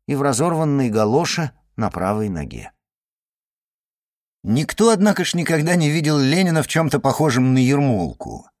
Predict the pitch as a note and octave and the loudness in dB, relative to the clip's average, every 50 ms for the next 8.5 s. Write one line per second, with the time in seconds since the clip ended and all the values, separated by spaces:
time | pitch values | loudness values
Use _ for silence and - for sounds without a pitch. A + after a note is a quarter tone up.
0 | _ _ _ _ _ _ _ _ _ _ _ _ - - D#3 - - - G#3 G3+ | _ _ _ _ _ _ _ _ _ _ _ _ -8 -8 -6 -4 0 2 4 4
1 | F#3+ G3 G3+ F#3 E3 C#3 G#2+ G#2 B2+ G#3 A#3+ B3 A3+ G3 - C#3+ B2+ B2+ C3 A#2+ | 4 4 2 2 0 0 0 0 2 2 4 4 2 2 2 0 0 0 0 0
2 | C3 B2 G#2+ A2 G#2 G2+ G#2 A2+ A#2 A#2 A2+ G#2 G2+ G2+ - - G2 A#2 E3 G#3+ | 0 0 2 0 0 0 0 0 0 0 0 0 -2 -2 -2 -2 -2 0 0 0
3 | G#3 - C3+ - - E2+ C#2+ C2+ - - _ - - - - - D2 C#2 C#2+ D2 | 0 -2 -4 -6 -6 -8 -10 -10 -12 -18 _ -18 -16 -14 -12 -10 -10 -8 -6 -2
4 | A2 - - - C#3+ B2 - - - - - - - C#3 B2+ D#3+ D3+ B2 C3+ - | -2 -2 -2 -2 -4 -6 -8 -14 -20 -20 -12 -6 -4 -2 -2 -2 -2 -2 -4 -2
5 | - G#3+ G#3 - F#3+ E3 D#3+ D3+ B2 B2+ A#2 C3 C3+ - D3+ C3+ C#3+ D#3 D#3+ F3 | 0 0 0 0 0 0 0 -2 -2 0 0 0 0 0 0 0 2 0 0 0
6 | F3 E3 D#3 D3+ D3 C#3 C#3 C#3 C3+ - - C#3+ C3+ C#3 C#3 C3+ B2+ C3 B2+ G#2+ | 0 0 0 0 2 2 2 2 0 2 2 2 2 2 2 2 2 2 0 0
7 | B2+ A#2+ A#2+ A#2+ A2+ B2 B2+ B2 G#2+ G#2 A2+ G#2 - - A#2 A2 G2+ G2 G2+ - | 0 0 0 0 2 0 0 0 0 -2 -4 -4 -2 -2 -2 -2 0 -2 -4 -4
8 | - F#2+ E2 - - - - - - | -4 -8 -8 -8 -12 -16 -16 -16 -18